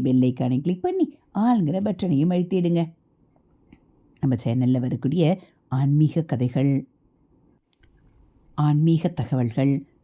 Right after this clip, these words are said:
தெய்வத்தின் குரல் பகுதிகள், மகாபிரிவா மகிமை, மகாபிரிவா அருள்வாக்கு,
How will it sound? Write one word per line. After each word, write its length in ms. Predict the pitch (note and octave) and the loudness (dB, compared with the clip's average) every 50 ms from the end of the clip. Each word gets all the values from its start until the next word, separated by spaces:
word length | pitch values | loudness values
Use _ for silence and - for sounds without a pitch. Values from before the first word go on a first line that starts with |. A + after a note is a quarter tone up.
| _ - | _ -2
தெய்வத்தின் 480 | B2+ D#3+ D#3+ E3 F3+ F#3+ F#3 G3+ F#3 E3+ | 0 2 2 2 2 0 0 -2 -4 -2
குரல் 240 | - D3+ C3 B2 B2 | -2 -2 -2 -2 -2
பகுதிகள், 480 | B2+ A#2+ B2+ B2+ B2 - C#3 C3+ C#3 D3 - - _ _ _ _ - - | -2 -4 -2 -4 -2 -2 0 0 0 0 -2 -6 _ _ _ _ -4 -2
மகாபிரிவா 680 | B2+ B2 - - F3+ G3 - - F#3 E3+ D3+ C#3+ B2+ | -2 -2 0 -2 -2 -2 0 0 0 0 0 0 0
மகிமை, 420 | C3 C3+ B2 - C3 C3 C3+ C#3+ D3 D3+ D3 - _ _ _ _ _ - | -2 -2 -2 -2 0 0 2 2 2 0 -2 -6 _ _ _ _ _ -8
மகாபிரிவா 600 | - B2 - F3+ F3 F#3+ F#3 G#3 F3+ D#3 C#3+ C3 B2+ | -8 -4 -2 0 -2 0 0 -2 -2 0 0 -2 -2
அருள்வாக்கு, 680 | - C#3 C#3+ C#3+ D3 C#3+ B2+ B2 - - - D#3 D#3+ | 0 0 0 2 2 2 0 -2 -2 -2 0 2 2